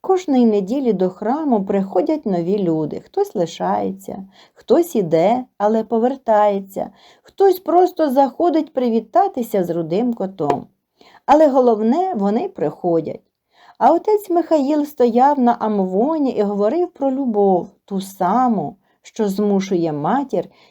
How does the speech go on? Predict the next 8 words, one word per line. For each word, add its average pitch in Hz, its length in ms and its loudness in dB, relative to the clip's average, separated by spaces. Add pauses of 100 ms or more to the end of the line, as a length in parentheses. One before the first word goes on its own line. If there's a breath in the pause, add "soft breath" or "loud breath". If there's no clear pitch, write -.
(120 soft breath)
віддати 302 600 0
життя 175 580 -4
за 196 160 -2
дитину, 165 720 -6 (100)
про 302 240 4
віру 233 520 2
ту 226 180 -4
саму, 214 680 -4